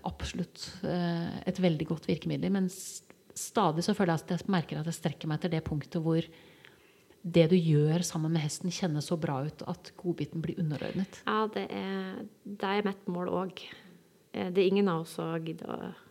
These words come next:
Speaker 2: å ri på tur med ryggsekk, liksom, bare fordi at man skal ha nok godbiter. Og man trenger det jo heller ikke, ikke sant? På tur så går det veldig lite godbiter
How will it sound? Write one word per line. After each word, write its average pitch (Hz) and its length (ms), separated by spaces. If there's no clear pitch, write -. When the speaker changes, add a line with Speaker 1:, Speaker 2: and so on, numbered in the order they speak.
Speaker 2:
å 180 120
ri 175 160
på 180 120
tur 170 240
med 165 120
ryggsekk, - 540
liksom, 170 300
bare 165 200
fordi 170 200
at 160 160
man 170 80
skal 165 240
ha 170 80
nok 165 200
godbiter. - 460
Og 220 120
man 233 120
trenger 269 340
det 180 80
jo 170 100
heller 170 240
ikke, - 340
ikke 220 140
sant? - 360
På 208 100
tur 220 220
så 214 160
går 220 160
det 196 80
veldig 185 200
lite 226 380
godbiter 165 720